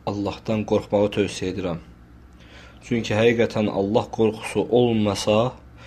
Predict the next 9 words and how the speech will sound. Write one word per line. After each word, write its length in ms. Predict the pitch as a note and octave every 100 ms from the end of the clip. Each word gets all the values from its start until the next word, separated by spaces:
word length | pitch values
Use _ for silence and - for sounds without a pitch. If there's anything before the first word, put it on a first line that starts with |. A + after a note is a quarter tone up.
| - -
və 160 | A#2
yaxud 260 | A#2 - -
insan 460 | A2+ A2 A2 C3 B2
Allah 380 | G#2+ A2 A#2+ -
qorxusunu 560 | A#2 G#2+ - - A2+
unudarsa, 920 | - A#2 G#2+ G#2+ A#2+ A2 - F#2+ A#2 B2 - - - - - - -
o 120 | C3
zaman 380 | B2 A#2 A2 G#2
insan 560 | A2+ A2 - B2 A#2+